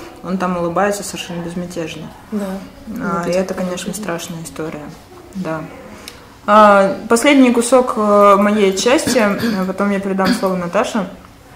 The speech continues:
Speaker 1: окончательно. Это, м, про то, что стоит делать, и про то, что не стоит делать, если на вашем пути повстречался человек, который думает о суициде. А, повторюсь и буду еще повторять, что самое лучшее —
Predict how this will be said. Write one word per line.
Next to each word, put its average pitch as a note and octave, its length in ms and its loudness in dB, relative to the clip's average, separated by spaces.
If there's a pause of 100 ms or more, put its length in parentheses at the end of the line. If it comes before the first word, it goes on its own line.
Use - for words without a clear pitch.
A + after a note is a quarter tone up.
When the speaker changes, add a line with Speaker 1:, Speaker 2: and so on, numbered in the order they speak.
(360)
Speaker 1:
окончательно. F#3 720 -2 (100)
Это, G3 600 4
м, F3+ 440 -4 (100)
про G3+ 100 0
то, G3+ 140 -2
что G3 340 -2
стоит A3 400 0
делать, G3 400 0
и - 20 -8
про F3+ 140 -6
то, - 160 -4
что F3 360 -6 (440)
не F#3 120 0
стоит G3+ 380 -4
делать, F3+ 400 2
если F3+ 420 -4 (420)
на F3+ 100 -4
вашем F#3 260 -2
пути F#3 200 -4
повстречался F#3+ 640 -6
человек, G3 220 -2
который F#3+ 320 -4
думает F3 400 -4
о D#3+ 40 -8
суициде. E3 580 -10 (640)
А, F3+ 520 2
повторюсь C4+ 760 -2
и G3+ 80 -4
буду G#3 280 0
еще F#3+ 240 -2
повторять, G3+ 500 -2
что - 160 -10
самое G3 380 -2
лучшее — G3+ 540 0